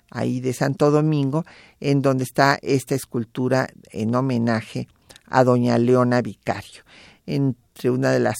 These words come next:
cosas que escribió fue que ella se llamaba Leona y quería vivir libre como una fiera. Y bueno, nos han preguntado de otras mujeres. Eh, nos preguntó don Jorge Virgilio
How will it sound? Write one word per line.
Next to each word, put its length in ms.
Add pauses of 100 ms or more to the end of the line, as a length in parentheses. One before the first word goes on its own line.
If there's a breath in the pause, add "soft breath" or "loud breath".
cosas 320
que 120
escribió 540
fue 240
que 160
ella 240
se 200
llamaba 520
Leona 520 (380 soft breath)
y 160
quería 460
vivir 580 (320)
libre 720 (300)
como 340
una 240
fiera. 460 (760 loud breath)
Y 100
bueno, 260
nos 240
han 120
preguntado 680
de 260
otras 600
mujeres. 880 (640 loud breath)
Eh, 200 (240)
nos 320
preguntó 560
don 200
Jorge 500
Virgilio 1000